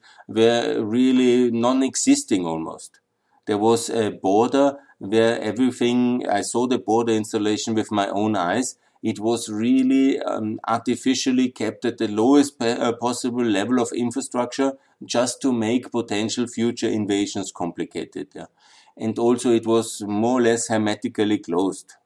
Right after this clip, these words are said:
Of course, there was maybe some smuggling, but, uh, the efforts were made by the authorities to minimize the contacts, uh, with, uh, with Yugoslavia,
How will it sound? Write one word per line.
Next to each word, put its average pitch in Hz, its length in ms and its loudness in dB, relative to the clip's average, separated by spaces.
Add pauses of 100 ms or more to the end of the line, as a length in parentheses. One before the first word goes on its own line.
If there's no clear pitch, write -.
Of - 220 -16
course, 87 280 -8
there 80 120 -6
was 87 240 -8
maybe 90 240 -2
some 92 180 -4
smuggling, 113 600 -2 (280)
but, 95 360 -4
uh, 101 80 2
the 90 200 -2
efforts 113 360 -6
were 104 120 0
made 95 280 -4
by 101 140 -2
the 101 120 -2
authorities 101 640 -4 (320)
to 104 100 -2
minimize 104 760 0
the 98 120 -4
contacts, 95 600 -6
uh, 98 120 -6
with, 95 280 -4
uh, 90 380 -4 (440)
with 92 300 -4
Yugoslavia, 87 920 -2